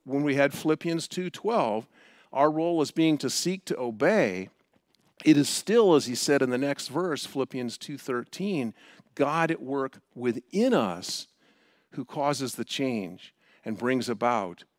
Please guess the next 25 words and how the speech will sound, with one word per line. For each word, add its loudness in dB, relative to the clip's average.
the -8
Christ-likeness -4
in -6
us. -14
So 0
legalism, 2
or -2
trying 4
to -4
produce -2
greater 6
obedience 0
or -6
Christ-likeness 0
in 2
yourself, 0
will 0
make 0
you -4
miserable, -4
because -4
it -4
will -4
not -2
work, -4